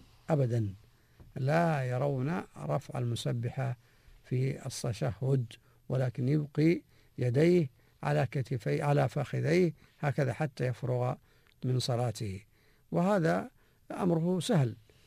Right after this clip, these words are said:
وقد ورد أن هذه الحركة في رفع التشهد، يعني كما ورد أنها تسمى،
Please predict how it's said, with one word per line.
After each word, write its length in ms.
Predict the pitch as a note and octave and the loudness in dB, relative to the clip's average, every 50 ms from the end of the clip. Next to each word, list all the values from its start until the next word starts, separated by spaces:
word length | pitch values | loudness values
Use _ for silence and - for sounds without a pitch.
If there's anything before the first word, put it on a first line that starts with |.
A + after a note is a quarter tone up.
| _ _ _ - | _ _ _ -6
وقد 460 | - - F#3 F#3 F#3 - G#3+ G#3+ F3+ | -4 -2 -2 -4 -4 -4 -4 0 0
ورد 260 | E3+ D#3+ C#3 C3 B2 | 2 2 2 2 0
أن 260 | C3 D3+ D3+ C#3 C3+ | -2 -2 -2 -2 0
هذه 500 | B2+ B2 C3+ C3+ B2 A2+ A2 A#2+ B2 B2 - - _ _ _ _ - - | 0 0 0 0 0 -2 -2 -4 -4 -6 -8 -12 _ _ _ _ -6 -4
الحركة 560 | C3+ A#2+ - D#3+ D#3 C3+ A#2+ - - C3+ B2+ A#2+ | -4 -4 -2 -2 -2 -2 -2 -2 -4 -4 -4 -4
في 140 | B2 B2 B2 | -4 -6 -6
رفع 240 | B2+ C3+ A#2+ B2 C3+ | -6 -6 -6 -6 -8
التشهد، 720 | B2 - - - - - A#2 - - C#3 A#2 B2 C#3+ D3+ - - _ - _ _ _ _ _ - | -8 -8 -6 -6 -6 -6 -6 -6 -4 -2 -2 -2 -2 -4 -6 -10 _ -20 _ _ _ _ _ -4
يعني 240 | F3 D#3+ C#3+ C#3+ C3 | -2 0 0 0 -2
كما 440 | - D3+ D3 C#3 C#3+ C#3+ - C3+ C#3 | -2 -4 -4 -4 -6 -6 -6 -6 -4
ورد 300 | - D3 C#3+ C3 B2+ - | -2 -2 -2 -2 -2 -2
أنها 480 | - C3+ C3+ C3 C3 C3 C3 B2+ B2+ | -2 -2 -2 0 0 0 -2 -2 -4
تسمى، 640 | B2 - - - - C#3 C3 B2 A#2+ A#2+ A#2+ A#2+ C#3+ | -6 -10 -10 -6 -4 -2 0 0 0 0 0 -2 -4